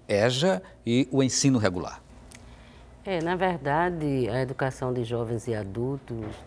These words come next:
Speaker 2: deveria seguir um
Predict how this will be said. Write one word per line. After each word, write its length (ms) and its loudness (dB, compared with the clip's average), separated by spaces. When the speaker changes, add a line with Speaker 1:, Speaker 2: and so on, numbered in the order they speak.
Speaker 2:
deveria 1040 0
seguir 800 -4
um 120 -6